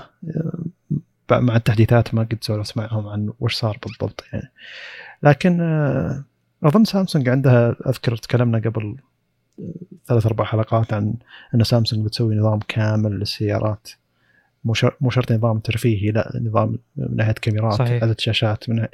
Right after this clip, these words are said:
Speaker 1: إيه، يعني تقد-، بتقدم لك هاردوير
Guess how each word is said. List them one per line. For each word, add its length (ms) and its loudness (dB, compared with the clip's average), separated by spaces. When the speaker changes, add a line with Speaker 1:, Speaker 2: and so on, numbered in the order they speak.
Speaker 1:
إيه، 200 0
يعني 240 0
تقد-، 320 -4
بتقدم 580 0
لك 220 -2
هاردوير 520 2